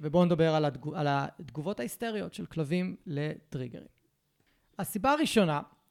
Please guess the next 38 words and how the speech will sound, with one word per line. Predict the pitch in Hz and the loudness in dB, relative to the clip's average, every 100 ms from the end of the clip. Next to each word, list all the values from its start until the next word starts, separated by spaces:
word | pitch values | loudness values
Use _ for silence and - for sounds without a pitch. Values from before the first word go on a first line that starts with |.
| _ | _
זה | 175 | -12
שפשוט | 156 196 285 - | -6 -4 -2 -2
הכלב | - 220 202 | 4 4 6
לא | 190 | 4
מרגיש | 190 175 165 - 170 | 4 0 -2 -4 -4
מובן, | 135 110 139 117 107 - _ _ _ _ _ | -4 0 0 0 -6 -12 _ _ _ _ _
אוקיי? | - 160 160 | -6 -6 -6
הוא | - 151 | -8 -4
מרגיש | 151 147 214 165 - - - | -4 0 2 2 -2 -10 -2
שההתקרבות | 175 160 147 - 170 - 170 160 269 233 | 0 2 0 -4 -8 -2 0 4 4 4
למה | 170 180 | 0 0
שמפחיד | 185 143 - - 156 | -2 -6 -6 -6 -2
אותו | 175 185 175 | -2 -2 -2
היא | 165 113 | -4 2
בלתי | 202 196 247 | 2 4 4
נמנעת, | 185 143 131 135 _ _ _ _ _ - | 4 0 -4 -6 _ _ _ _ _ -14
ואין | - 226 | -2 2
לו | 247 | 4
דרך | 220 214 - | 4 2 0
למנוע | 175 165 185 190 | 0 2 4 2
את | 180 | 0
הסיטואציה, | 160 - 131 151 139 - 180 165 | -6 -10 -8 -6 -6 -6 -6 -4
אז | 143 | -6
הוא | 151 | -4
מאבד | 139 127 135 160 | -4 -2 0 0
את | 156 | -2
העשתונות. | 139 - 135 120 113 | -8 -8 -8 -8 -8
בדיוק | 143 285 | -4 -2
כמו | 285 208 | 2 4
בני | 180 185 190 | 4 4 2
אדם | 143 120 139 185 262 | -2 -6 -6 -4 -6
שמרגישים | - 160 143 143 - 170 | -8 -8 -8 -8 -8 -6
איבוד | 139 156 - | -6 -8 -8
שליטה | - 135 165 180 | -12 -8 -2 -2
על | 185 | -2
סיטואציה | - - 117 151 170 175 | -4 -8 -6 -4 -4 -6
שמסכנת | 156 127 - - 147 165 196 | -8 -10 -12 -10 -8 -8 -10
אותם, | 185 226 | -6 -4